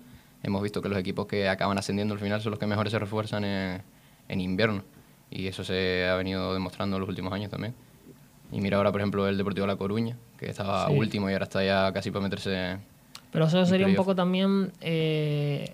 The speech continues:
Speaker 2: eh, resolver los errores de gestión del principio, porque el Deportivo La Coruña iba
Speaker 1: Sí,
Speaker 2: colista y
Speaker 1: sí.
Speaker 2: necesitaba, necesitaba un cambio, por ejemplo, el entrenador, que, que ahora está siendo determinante.
Speaker 1: Exacto, y a medida que cojas la dinámica ya, pues todo parece más fácil y más sencillo pa-,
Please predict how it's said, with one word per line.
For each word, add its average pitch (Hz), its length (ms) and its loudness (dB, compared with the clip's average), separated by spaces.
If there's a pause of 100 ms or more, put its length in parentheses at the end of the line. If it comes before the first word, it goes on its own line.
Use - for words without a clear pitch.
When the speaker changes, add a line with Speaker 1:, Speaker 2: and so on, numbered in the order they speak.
Speaker 2:
eh, 143 360 0
resolver 147 300 2
los 160 120 4
errores 165 300 4
de 165 80 4
gestión 156 280 0
del 156 100 -2
principio, 143 260 -2
porque 143 100 -2
el 131 40 -2
Deportivo 127 360 -4
La 139 60 0
Coruña 143 240 0
iba 147 140 4
Speaker 1:
Sí, 143 60 -2
Speaker 2:
colista 165 380 0
y 175 40 2
Speaker 1:
sí. 175 60 4
Speaker 2:
necesitaba, 147 600 2 (260)
necesitaba 143 600 4
un 135 160 -2
cambio, 151 680 2
por 143 100 -2
ejemplo, 135 220 0
el 131 60 -2
entrenador, 131 440 -2
que, 123 440 -4
que - 160 -8
ahora 120 160 -6
está 123 160 -12
siendo 123 180 -6
determinante. 123 540 -4
Speaker 1:
Exacto, 95 340 -8
y 90 60 -6
a 92 40 -4
medida 95 280 -2
que 98 80 0
cojas 101 180 0
la 98 80 2
dinámica 98 460 0
ya, 98 160 2
pues 101 160 -2 (160)
todo 101 160 2
parece 98 220 -2
más 98 120 -6
fácil 98 240 -6
y - 20 -6
más 92 120 -8
sencillo 90 420 -8
pa-, - 160 -8